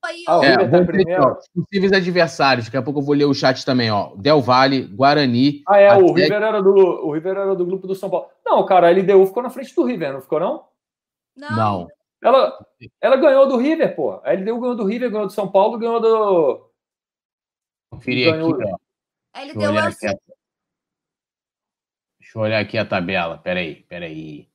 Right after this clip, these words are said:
Speaker 3: Vamos lá,
Speaker 2: L D U é um
Speaker 3: Libertadores.
Speaker 2: timezinho ruim pra pegar, hein? De novo, é
Speaker 3: Liber-
Speaker 2: altitude, é Quito, e é um time que joga bem,
Speaker 3: River
Speaker 2: tá?
Speaker 3: terminou em primeiro, treze pontos, a
Speaker 1: É.
Speaker 3: L D U ficou em segundo com doze.
Speaker 2: Ah,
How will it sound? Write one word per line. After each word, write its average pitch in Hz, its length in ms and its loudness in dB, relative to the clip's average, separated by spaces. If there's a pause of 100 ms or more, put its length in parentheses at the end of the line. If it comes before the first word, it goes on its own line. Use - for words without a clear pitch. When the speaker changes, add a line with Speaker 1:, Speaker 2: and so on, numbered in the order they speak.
(560)
Speaker 3:
Vamos 87 180 -18
lá, 85 140 -12
Speaker 2:
L - 40 -6
D 120 60 2
U 135 40 4
é - 20 2
um 175 80 6
Speaker 3:
Libertadores. 180 460 2
Speaker 2:
timezinho 233 400 -4
ruim 226 160 -2
pra 262 140 -4
pegar, 202 460 2
hein? 196 160 -10 (300)
De 123 160 -10
novo, 156 260 0
é 147 40 8
Speaker 3:
Liber- - 20 8 (360)
Speaker 2:
altitude, 208 580 -6
é - 100 -4
Quito, 196 640 -8 (500)
e 143 480 0
é 127 80 0
um 147 120 -4
time 165 300 -6
que 170 100 -10
joga 160 300 4
bem, 139 640 -4 (320)
Speaker 3:
River 151 260 6
Speaker 2:
tá? 120 60 4
Speaker 3:
terminou 170 280 2
em 180 80 2
primeiro, 151 640 0 (240)
treze 160 340 0
pontos, 160 600 -2
a 120 60 0
Speaker 1:
É. 127 80 2
Speaker 3:
L 139 120 0
D 143 140 0
U 139 160 0
ficou - 240 -8
em 147 60 -2
segundo 139 400 -6
com 143 120 -6
doze. 107 360 -8 (520)
Speaker 2:
Ah, 107 560 -4